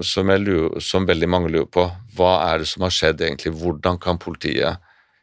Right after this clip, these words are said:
eh, ikke stille flere spørsmål selv? Det,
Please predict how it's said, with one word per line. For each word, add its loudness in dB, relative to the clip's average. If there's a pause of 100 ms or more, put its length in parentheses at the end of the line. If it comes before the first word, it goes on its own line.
(380)
eh, 0 (300)
ikke -2
stille 0
flere 2
spørsmål -2
selv? 2 (540)
Det, 0